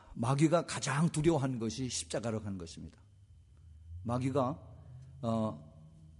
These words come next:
예수님도 그렇고 우리 마지막 때에 사는 그러한 성도들도 그렇고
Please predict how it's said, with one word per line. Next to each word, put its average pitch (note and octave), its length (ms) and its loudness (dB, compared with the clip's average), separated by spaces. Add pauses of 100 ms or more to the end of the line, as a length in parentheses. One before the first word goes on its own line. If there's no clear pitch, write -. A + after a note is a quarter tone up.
(420)
예수님도 D#3 560 4
그렇고 C#3 540 2 (720)
우리 B2+ 180 2
마지막 A#2 480 0
때에 C3+ 180 4
사는 C#3 460 0 (300)
그러한 B2+ 420 -2
성도들도 D#3 640 2
그렇고 - 360 -6